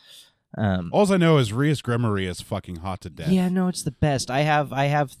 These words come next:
Speaker 1: three of the, the, the seasons on D V D. I didn't buy the fourth yet 'cause I'm just, you know, a little strapped for cash. But um, it's, it's, it's a masterpiece of, of harem anime.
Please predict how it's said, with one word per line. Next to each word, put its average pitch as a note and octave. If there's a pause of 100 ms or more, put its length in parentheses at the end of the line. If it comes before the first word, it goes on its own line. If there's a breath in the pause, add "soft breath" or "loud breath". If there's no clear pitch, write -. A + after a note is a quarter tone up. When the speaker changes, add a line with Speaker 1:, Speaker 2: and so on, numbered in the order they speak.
(140)
Speaker 1:
three B2
of G#2+
the, G2+
the, G2 (160)
the G#2+
seasons G2
on G2
D F#2+
V F#2
D. F#2+
I F#2+
didn't C3+
buy B2+
the G2
fourth F#2
yet F2+
'cause F#2+
I'm F#2+
just, F#2
you G2
know, E2
a -
little -
strapped -
for -
cash. -
But F#2 (580 soft breath)
um, F2 (440)
it's, -
it's, -
it's -
a C#3
masterpiece A2
of, F#2
of F#2+
harem F#2+
anime. F#2